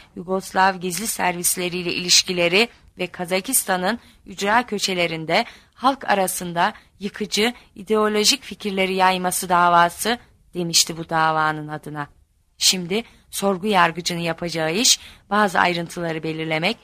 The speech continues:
ve sanığın itirafını sağlamak idi. Aslında suçlamanın ortaya konuş biçimi siyasi aktualitenin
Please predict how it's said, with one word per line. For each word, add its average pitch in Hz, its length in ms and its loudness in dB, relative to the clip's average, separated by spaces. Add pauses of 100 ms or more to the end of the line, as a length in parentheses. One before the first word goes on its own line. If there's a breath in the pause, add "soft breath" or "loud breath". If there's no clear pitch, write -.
(300 soft breath)
ve 190 80 -2
sanığın 196 520 0 (240 soft breath)
itirafını 214 680 4
sağlamak 160 580 -2
idi. 151 260 -10 (880)
Aslında 220 540 0 (180 soft breath)
suçlamanın 262 720 0
ortaya 247 460 -2
konuş 233 360 0
biçimi 190 440 -2 (280 loud breath)
siyasi 233 640 2
aktualitenin 190 920 0